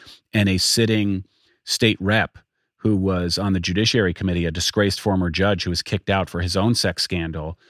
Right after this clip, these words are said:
uh, resigned essentially as a judge, was helping them cover it up. The reason I can say all of this as fact is because Will got the recordings. When Will couldn't get the actual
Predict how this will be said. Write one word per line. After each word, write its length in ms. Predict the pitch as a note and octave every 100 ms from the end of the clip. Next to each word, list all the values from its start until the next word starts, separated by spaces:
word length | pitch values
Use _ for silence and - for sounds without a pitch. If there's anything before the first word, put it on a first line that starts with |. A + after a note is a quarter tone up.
| _ -
uh, 80 | F2
resigned 440 | E2+ G2+ G2 G2+
essentially 600 | E2+ F2+ D#2+ E2+ E2 D#2+ - _ -
as 140 | F2
a 40 | E2
judge, 440 | A2 A#2 F#2 D#2 _ _ -
was 160 | G#2
helping 360 | - B2+ - A2
them 140 | F#2+
cover 340 | F#2 G2+ F#2 F2+
it 80 | E2+
up. 220 | A2+ F#2 _ -
The 80 | A2+
reason 460 | B2+ C#3+ C3 G2+ -
I 120 | G#2+
can 180 | A2 G2+
say 220 | - A#2
all 200 | G#2+ G2+
of 60 | F2
this 260 | F#2+ -
as 140 | E2+ -
fact 400 | A#2+ B2+ G2 F#2+
is 100 | -
because 320 | G2 G2 E2
Will 280 | F#2 A#2+ B2
got 260 | G#2+ F#2
the 80 | F2+
recordings. 920 | E2+ - A#2+ B2 A2 D2+ D2 - - _ _ - _ -
When 180 | G#2+
Will 300 | G2+ A#2+ D3
couldn't 420 | - B2+ A#2 A2 E2
get 300 | G2+ G#2 -
the 240 | F#2 F#2+
actual 720 | F#2 F#2+ - F#2+ F#2 F2 E2